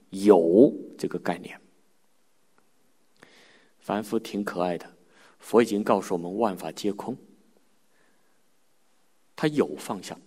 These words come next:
<laughs> 他又执着个什么东西呢？空，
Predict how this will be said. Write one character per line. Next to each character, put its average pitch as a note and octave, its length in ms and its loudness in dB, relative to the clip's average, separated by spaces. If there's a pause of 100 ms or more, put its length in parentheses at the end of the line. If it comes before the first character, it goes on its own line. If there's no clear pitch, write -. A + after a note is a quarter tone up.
<laughs> - 200 -14
他 C#3+ 140 0
又 C#3+ 140 10
执 C3+ 180 4
着 B2+ 120 6
个 C3+ 100 6
什 G2 120 2
么 G#2 80 2
东 A2+ 160 0
西 A#2+ 140 -6
呢？ A#2 80 -8 (1700)
空， D3 320 2